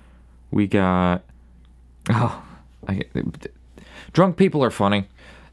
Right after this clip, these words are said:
Uh, there was, like, two or three dudes next to me, and they had, like, their arms around each other,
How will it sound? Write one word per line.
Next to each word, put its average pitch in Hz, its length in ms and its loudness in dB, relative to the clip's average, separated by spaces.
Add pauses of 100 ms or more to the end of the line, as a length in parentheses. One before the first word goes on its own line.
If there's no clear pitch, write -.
(180)
Uh, 95 360 4
there 139 140 2
was, 123 260 -2
like, 117 220 2
two 165 140 2
or 147 40 2
three 135 220 0
dudes 110 380 0
next 101 280 2
to - 80 -2
me, 101 200 2
and 95 100 2
they 98 60 0
had, 110 160 0
like, 95 160 2
their - 180 2
arms 92 300 2
around 92 260 2
each 92 180 0
other, 90 540 2